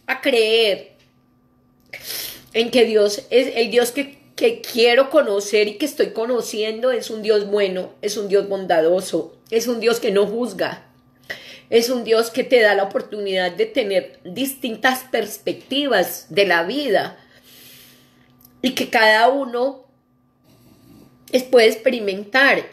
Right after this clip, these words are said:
y que, y también quiero que sepamos romper paradigmas. Ahora, nosotras estamos haciendo nuevos paradigmas.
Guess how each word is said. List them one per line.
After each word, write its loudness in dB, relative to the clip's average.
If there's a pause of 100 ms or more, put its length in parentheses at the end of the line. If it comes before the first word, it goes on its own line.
y -6
que, -2
y -10
también -6 (320)
quiero 0
que -2
sepamos -4
romper -2
paradigmas. -6 (260)
Ahora, 4
nosotras 0 (560)
estamos -4
haciendo -2
nuevos 0
paradigmas. -2